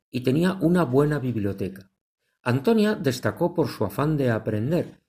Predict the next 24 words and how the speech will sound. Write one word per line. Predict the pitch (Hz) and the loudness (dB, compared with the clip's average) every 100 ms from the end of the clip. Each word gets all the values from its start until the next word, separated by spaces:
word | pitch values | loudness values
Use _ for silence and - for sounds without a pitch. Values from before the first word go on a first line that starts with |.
| _ | _
y | - | -8
comenzó | 127 127 127 131 240 | 2 2 2 4 2
a | |
escribir | - - 135 185 165 | 2 -2 2 2 2
desde | 127 104 98 | 0 -2 -4
joven. | - 90 82 78 _ _ _ _ _ - | -2 -4 -6 -12 _ _ _ _ _ -4
Pertenece | 131 143 208 226 233 220 | -2 2 2 2 0 0
a | - | 0
la | 120 | 2
Escuela | 120 - 196 | 2 0 0
Sevillana | 190 135 113 151 165 | 2 0 2 0 2
de | 139 | 0
Poesía, | 120 110 104 101 165 135 - - _ _ _ | 0 -2 -2 -2 -2 -2 -4 -10 _ _ _
corriente | - 117 208 208 185 | -2 4 4 4 2
literaria | 127 123 123 147 139 143 | 2 4 4 4 4 0
cercana | 123 101 - 135 147 | -2 -6 -2 -2 -2
a | - 117 | -2 -4
Gustavo | 110 107 - 104 101 | -2 -4 -4 -4 -2
Adolfo | 113 127 123 107 | -2 -2 -4 -6
Bécquer. | 104 - 101 _ _ _ _ _ _ _ _ | -6 -10 -16 _ _ _ _ _ _ _ _
Cuentan | - 240 196 147 156 - - _ | 2 2 4 2 0 -4 -20 _
que | 113 | 0
pasaba | 113 104 185 | 0 4 4
temporadas | 196 185 170 185 175 165 170 | 6 4 4 4 6 4 -2